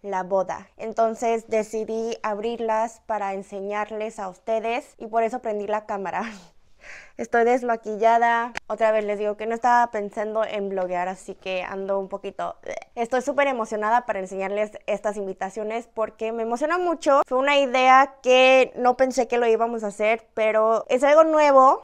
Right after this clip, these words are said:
No es una invitación normal que verían, creo, pero decidimos hacer algo único y especial y nos encantó la idea y pues esta es nuestra invitación.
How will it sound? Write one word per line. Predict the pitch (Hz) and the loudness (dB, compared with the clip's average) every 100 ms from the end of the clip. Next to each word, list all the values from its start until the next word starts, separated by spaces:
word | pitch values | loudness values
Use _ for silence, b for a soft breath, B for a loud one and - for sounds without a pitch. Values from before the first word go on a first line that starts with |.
| _ | _
No | 262 | -6
es | 269 | -6
una | 302 311 | -6 -4
invitación | 302 269 226 226 233 233 | -4 -2 -2 -2 -2 0
normal | 226 226 233 226 226 226 | 0 -2 -4 -2 -2 -2
que | 226 | -2
verían, | 214 202 202 196 196 | 0 0 -2 -4 -4
creo, | 196 190 190 247 | -4 0 0 2
pero | 302 294 262 311 - | 4 4 4 2 -4
decidimos | - 233 - 269 277 320 | -6 -6 -4 -4 -4 -4
hacer | 240 233 214 | -8 -4 -2
algo | 202 202 202 196 - | 0 0 0 0 0
único | 302 302 - 220 | 0 0 -2 -4
y | 214 196 | -2 -4
especial | 185 - 190 - 208 190 247 277 | -6 -12 -12 -6 -2 0 -2 -4
y | 269 285 | -4 0
nos | 285 285 | 0 0
encantó | 294 311 302 320 311 | 0 -2 4 6 8
la | 339 349 | 8 4
idea | 302 262 247 262 - - | 4 4 4 2 -2 -12
y | 226 | -12
pues | - 208 196 - _ | -4 -4 -4 -14 _
esta | - 294 311 294 | 2 2 2 0
es | 302 294 247 | 0 -2 0
nuestra | 269 285 294 - | -2 0 -4 -2
invitación. | 247 233 226 - 220 220 220 160 | -6 -4 -6 -2 -2 -2 -8 -8